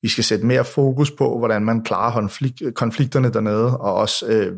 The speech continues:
hvad de specifikt skal gøre, hvis de oplever en dårlig situation med, at de bare skal få tilkaldt lukkevagterne, så de kan få bedt dem om at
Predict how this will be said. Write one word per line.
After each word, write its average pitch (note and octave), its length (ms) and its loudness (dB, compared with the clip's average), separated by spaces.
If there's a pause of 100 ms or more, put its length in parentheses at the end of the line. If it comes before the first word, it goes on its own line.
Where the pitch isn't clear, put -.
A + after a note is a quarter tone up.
hvad G#2 180 2
de G2 160 -4
specifikt - 560 -4
skal - 180 -2
gøre, G2+ 280 2
hvis G2+ 220 -4
de G2 120 -4
oplever G#2+ 360 0
en G2 80 -2
dårlig G2 280 0
situation G2+ 580 -4
med, G2+ 160 0
at F#2 280 0
de F2+ 80 -10
bare F#2 220 0
skal G2 280 -2
få - 140 -14
tilkaldt - 580 -8 (500)
lukkevagterne, G2+ 640 0
så F2+ 140 -6
de F2+ 140 -4
kan E2+ 160 -10
få F2 440 -2 (600)
bedt G2 180 -6
dem F2+ 100 -6
om E2 140 -4
at E2 180 -4